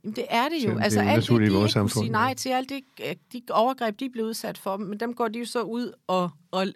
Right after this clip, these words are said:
Speaker 1: og udlever videre, kan man sige, ikke også? Fordi de kan ikke finde ud af at bearbejde dem. Så andet end, at så må andre, så sk-, så skal andre gøre, gøres ondt for den smerte, de selv har været udsat for.
Speaker 2: Så det, de måske har protesteret imod ved et overgreb som barn,
Speaker 1: Ja.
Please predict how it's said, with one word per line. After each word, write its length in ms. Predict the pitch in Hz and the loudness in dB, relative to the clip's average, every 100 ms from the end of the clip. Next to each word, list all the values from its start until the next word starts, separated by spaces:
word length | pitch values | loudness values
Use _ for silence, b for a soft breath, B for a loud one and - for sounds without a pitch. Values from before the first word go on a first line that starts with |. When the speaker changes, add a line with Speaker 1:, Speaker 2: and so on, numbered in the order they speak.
| - | -4
Speaker 1:
og 120 | 196 | -2
udlever 380 | 208 214 208 190 | 0 0 0 0
videre, 340 | 180 226 254 | 0 2 2
kan 200 | 233 196 | 0 -2
man 120 | 170 170 | -2 -6
sige, 280 | - 202 | -6 -6
ikke 180 | 214 185 | -4 -2
også? 200 | 180 185 | -4 -4
Fordi 200 | - 196 | -10 -10
de 80 | 190 | -10
kan 140 | - | -8
ikke 100 | 220 | -8
finde 160 | - 202 | -6 -6
ud 40 | 196 | -4
af 40 | |
at 80 | 180 | -4
bearbejde 440 | 156 160 196 185 - | -6 -4 -4 -4 -8
dem. 160 | 131 131 b b b b | -12 -14 b b b b
Så 240 | - - 185 | -8 -4 -2
andet 300 | 180 196 214 | -2 -2 -2
end, 100 | 196 | -4
at 120 | 160 - | -6 -4
så 100 | 220 | -2
må 120 | 208 | 0
andre, 320 | - 196 208 | -2 -2 -4
så 120 | - - - | -8 -10 -10
sk-, 60 | - | -8
så 60 | 208 | -6
skal 180 | - - | -4 2
andre 240 | 190 220 | 2 2
gøre, 240 | - 160 - _ - - | -2 -4 -4 _ -16 -4
gøres 280 | 175 156 - | -4 -2 -4
ondt 240 | 196 190 | -6 -6
for 140 | - 175 | -8 -8
den 180 | 180 | -8
smerte, 380 | 175 175 185 214 | -8 -8 -8 -8
de 140 | 233 247 | -10 -8
selv 260 | 311 220 143 B B | -8 -8 -12 B B
har 120 | - 143 | -10 -8
været 200 | 135 131 | -8 -10
udsat 360 | 160 - - | -12 -12 -16
for. 260 | - 87 - _ - | -14 -14 -14 _ -12
Speaker 2:
Så 160 | - 120 | -8 0
det, 180 | 131 | 2
de 60 | 151 | 6
måske 400 | 143 123 - 143 | 6 6 4 4
har 100 | 127 | 4
protesteret 720 | 127 - 127 117 101 143 139 131 | 2 2 2 2 0 2 4 6
imod 280 | 110 110 - - - | 6 4 0 -10 -2
ved 180 | 127 110 | 2 4
et 80 | |
overgreb 460 | 104 104 110 107 107 | 4 2 4 2 0
som 180 | - 90 | 0 2
barn, 340 | 92 110 110 - | 2 0 -4 0
Speaker 1:
Ja. 180 | 220 | 2